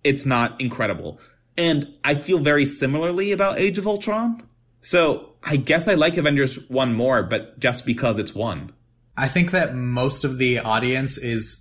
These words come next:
Speaker 2: wearing those rose-colored glasses that you mentioned because
Speaker 1: Yeah.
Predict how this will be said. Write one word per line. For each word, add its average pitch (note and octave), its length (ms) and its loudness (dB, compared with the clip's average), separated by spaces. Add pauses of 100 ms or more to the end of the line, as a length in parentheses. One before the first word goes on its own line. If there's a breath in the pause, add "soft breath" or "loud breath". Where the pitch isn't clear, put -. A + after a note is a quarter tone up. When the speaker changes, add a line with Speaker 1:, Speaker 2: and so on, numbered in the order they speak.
(160)
Speaker 2:
wearing A2+ 580 0
those A2 640 -2
rose-colored A2 640 -2
glasses B2+ 520 2
that D#3+ 160 0
you D#3+ 100 2
mentioned D#3 480 0 (100)
because D3 180 2
Speaker 1:
Yeah. A#2 420 2